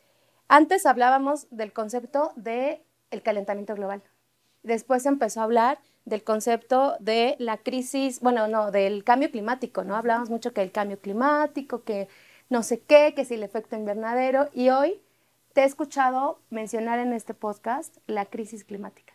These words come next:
Speaker 1: Cuéntame,
Speaker 2: <clears throat> De
Speaker 1: ¿qué onda
Speaker 2: estos
Speaker 1: con
Speaker 2: tres.
Speaker 1: eso? Sí.
Speaker 2: Pues mira, son términos que, por así decirlo, dependen uno del otro, ¿no? Imaginémonos el planeta.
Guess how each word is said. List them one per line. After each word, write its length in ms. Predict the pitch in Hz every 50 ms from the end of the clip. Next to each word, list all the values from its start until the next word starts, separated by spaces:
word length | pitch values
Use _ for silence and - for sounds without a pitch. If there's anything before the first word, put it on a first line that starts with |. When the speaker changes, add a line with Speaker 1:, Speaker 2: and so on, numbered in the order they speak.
| _ -
Speaker 1:
Cuéntame, 520 | - 277 269 269 262 247 - - - 254 233
Speaker 2:
<clears throat> 0 |
De 600 | 233 214 202 214 214 196 180 175 175 175 185 180
Speaker 1:
¿qué 80 | 180
onda 160 | - 269 277 277
Speaker 2:
estos 60 | 277
Speaker 1:
con 100 | 254 226
Speaker 2:
tres. 220 | 226 180 175 170
Speaker 1:
eso? 80 | - _ _ _
Sí. 280 | - - 233 220 196 - _ _ -
Speaker 2:
Pues 140 | 220 226 233
mira, 300 | 247 247 233 214 208 208
son 320 | 202 262 277 294 311 311 - _ _ _ _ _ _
términos 520 | - 226 226 247 247 247 247 247 254 262
que, 100 | - -
por 140 | - - 175
así 260 | 180 180 185 - 233 220
decirlo, 380 | 220 220 - 247 226 233 240
dependen 580 | 247 214 185 185 - 185 190 202 202 202 196 190
uno 240 | 180 180 185 185 180
del 160 | 175 151 147
otro, 220 | 151 - - - - -
¿no? 160 | - 185 226
Imaginémonos 880 | 285 294 208 190 180 - 190 196 202 208 214 226 226 214 196 190 190
el 100 | 180 175
planeta. 640 | 175 - 170 160 165 180 180 180 180 180 190 269 349